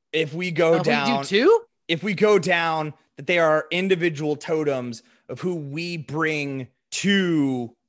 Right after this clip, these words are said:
Speaker 1: the, because then what that does is eventually, if we're talking about a fan art scenario,
Speaker 2: I see
Speaker 1: now
Speaker 2: it. Nick,
Speaker 1: there's an
Speaker 2: here's the
Speaker 1: image where it's like on the,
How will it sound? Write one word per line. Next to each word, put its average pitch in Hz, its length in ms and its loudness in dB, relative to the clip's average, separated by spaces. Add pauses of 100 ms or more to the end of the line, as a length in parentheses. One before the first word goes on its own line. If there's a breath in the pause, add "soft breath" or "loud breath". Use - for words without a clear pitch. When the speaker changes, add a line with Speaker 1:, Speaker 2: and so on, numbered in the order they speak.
(200)
Speaker 1:
the, 135 380 -2
because 190 320 -4
then 233 480 0 (220 soft breath)
what 208 160 0
that 196 220 -2
does 247 300 2
is 175 180 -4
eventually, 165 800 -2 (180 soft breath)
if - 80 -20
we're 180 60 -4
talking 254 340 -2
about 196 160 0
a 135 40 -6
fan 185 360 -4
art 147 200 -4
scenario, 131 840 -6 (300 soft breath)
Speaker 2:
I 185 120 2
see 247 60 2
Speaker 1:
now 202 320 2
Speaker 2:
it. 185 80 -6 (100)
Nick, 220 220 -2
Speaker 1:
there's 190 220 2
an 180 80 -6
Speaker 2:
here's 214 100 -4
the 247 80 2
Speaker 1:
image 180 560 -2
where 165 200 4
it's 156 140 2
like 160 180 -2 (260)
on 165 200 0
the, 165 80 0